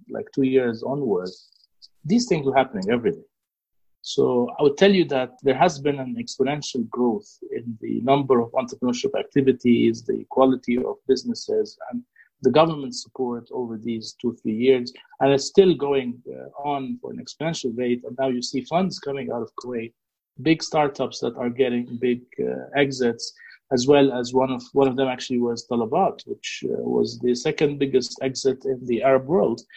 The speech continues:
which was, uh, sold for a hundred and seventy million, as I recall, probably in, uh, two thousand and fourteen or fifteen. So it, there is a, a good business, env-, I mean, there is a good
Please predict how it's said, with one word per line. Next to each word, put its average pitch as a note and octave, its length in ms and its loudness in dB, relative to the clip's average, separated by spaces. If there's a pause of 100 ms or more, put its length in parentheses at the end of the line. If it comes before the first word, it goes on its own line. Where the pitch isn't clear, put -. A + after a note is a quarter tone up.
(260)
which C3 360 0
was, A#2 540 -4
uh, B2 380 -4
sold C3 380 6
for C3 140 4
a B2 40 2
hundred C3 300 -4
and B2 120 -4
seventy C3 440 0
million, C3 500 4
as A#2 180 -2
I A#2+ 40 0
recall, B2 400 2 (400)
probably B2+ 360 2
in, A#2 260 -6
uh, A#2 340 -6 (560)
two B2 80 0
thousand A#2+ 680 2
and A2+ 240 -4 (220)
fourteen C3+ 380 4
or G#2 100 0
fifteen. C3+ 500 0 (280)
So C3+ 460 6 (280)
it, E3 200 0
there D#3 160 6
is F#3 200 6
a, D3+ 160 -2
a C#3 40 -2
good C#3+ 320 -4
business, C3+ 380 -6
env-, B2 260 -2
I C#3 60 -2
mean, C3+ 320 -4
there C#3+ 140 6
is D#3+ 100 0
a D3+ 80 -2
good C#3 300 4